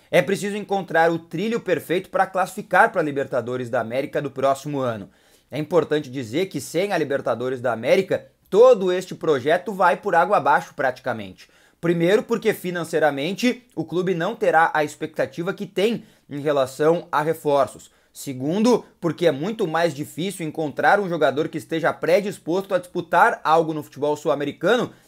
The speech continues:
sem que tenha pra entregar pra ele uma Copa Libertadores da América. Por isso é sempre importante dizer que toda essa questão que envolveu a contratação do Soares é um golaço, porque não tínhamos a Libertadores, estávamos voltando da Série B do Campeonato Brasileiro,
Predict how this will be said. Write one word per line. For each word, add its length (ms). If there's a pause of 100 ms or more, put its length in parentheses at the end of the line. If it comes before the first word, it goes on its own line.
sem 300
que 100
tenha 300
pra 160
entregar 400
pra 180
ele 400 (160)
uma 220
Copa 360
Libertadores 640
da 140
América. 480 (260)
Por 120
isso 120
é 40
sempre 260
importante 420
dizer 280
que 100
toda 500
essa 160
questão 320
que 80
envolveu 280
a 60
contratação 520
do 80
Soares 480 (320)
é 60
um 80
golaço, 480 (280)
porque 540
não 240
tínhamos 300
a 80
Libertadores, 760 (600)
estávamos 420
voltando 360
da 120
Série 220
B 100
do 80
Campeonato 420
Brasileiro, 540